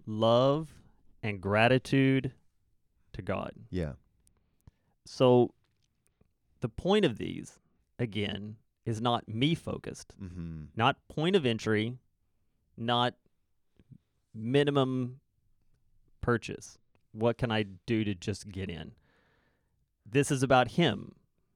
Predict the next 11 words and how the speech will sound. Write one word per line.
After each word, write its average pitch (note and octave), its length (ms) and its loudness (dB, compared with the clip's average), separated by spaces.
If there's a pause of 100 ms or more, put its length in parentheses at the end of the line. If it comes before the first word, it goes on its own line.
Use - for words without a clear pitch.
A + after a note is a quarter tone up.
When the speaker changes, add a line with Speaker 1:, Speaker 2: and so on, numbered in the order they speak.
(320)
Speaker 2:
Mm-hmm. E2+ 280 -12 (240)
Speaker 1:
Our B2 160 6
lives B2 340 4
are B2 100 0
about A2+ 300 2
him. G2 540 -4 (1080)
It's A2+ 140 -4
almost C3+ 280 2
like A2+ 400 2 (800)
I've B2+ 280 2
died G#2 440 -2